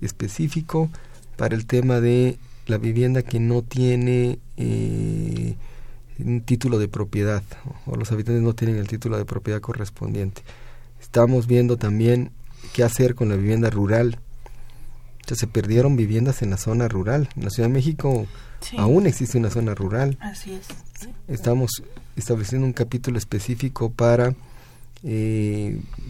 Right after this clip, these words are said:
Speaker 1: eh, las condiciones de crédito y también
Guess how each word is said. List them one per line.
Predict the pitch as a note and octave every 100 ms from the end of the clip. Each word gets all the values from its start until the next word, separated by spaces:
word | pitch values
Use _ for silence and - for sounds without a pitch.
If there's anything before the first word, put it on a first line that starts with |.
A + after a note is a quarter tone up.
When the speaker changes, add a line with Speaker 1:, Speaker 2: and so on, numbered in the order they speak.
| - B2+
Speaker 1:
eh, | B2 A2 G#2+ G#2+ G#2
las | G#2+ G2+
condiciones | - G#2+ G2+ B2 A#2
de | G#2
crédito | G#2 C3 C#3 B2 - B2 - - - - - -
y | A2
también | A#2 A#2 A#2 B2+ D3 D#3+